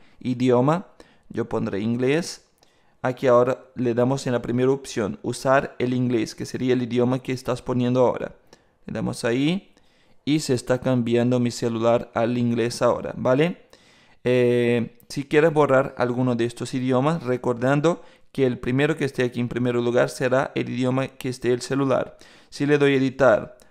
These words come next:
arrastro el español hacia arriba y le doy aquí en done, ¿vale? Para confirmar, le damos en continuar, el iPhone quedará ahora en español. Como os he dicho, el idioma que esté en primer lugar será el idioma que esté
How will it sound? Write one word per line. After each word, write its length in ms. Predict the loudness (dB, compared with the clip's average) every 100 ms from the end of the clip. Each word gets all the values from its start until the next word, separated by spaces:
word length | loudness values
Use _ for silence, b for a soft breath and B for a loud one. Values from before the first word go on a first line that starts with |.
| b 0
arrastro 760 | 2 2 0 0 -4 -4 -4 -2
el 140 | -2
español 640 | -2 -4 -2 0 0 -2 -6
hacia 260 | -10 -4 -4
arriba 520 | -2 -2 -2 -4 -8 _ _ _ b b
y 80 | -6
le 140 | -2 0
doy 180 | 0
aquí 220 | 0 -2 -4
en 120 | 2
done, 360 | 4 4 2 -6 _ _ _ _
¿vale? 300 | 0 2 0
Para 220 | -2 -4
confirmar, 680 | -6 -6 -4 0 0 -2 -8
le 140 | -8
damos 260 | -4 -4 -6
en 60 | -6
continuar, 680 | -6 -4 -2 2 2 0 B B B B
el 160 | 0 2
iPhone 360 | 2 2 -2
quedará 460 | 0 0 2 4 6
ahora 340 | 6 4 2 0
en 160 | -2 -2
español. 640 | -2 -2 0 2 0 -4 -16 _ _
Como 200 | -4 -4
os 120 | -2
he 60 | -2
dicho, 460 | -2 -4 -10 -10 b b b
el 160 | -4 -2
idioma 440 | -2 2 2 0
que 100 | -4
esté 160 | -4 -4
en 80 |
primer 300 | -4 -4 -2
lugar 580 | 0 -2 4 6 6 0 B B B
será 480 | -8 -2 2 2 2
el 140 | 0 -2
idioma 440 | -2 0 0 -2
que 100 | -4
esté 380 | -8 -4 0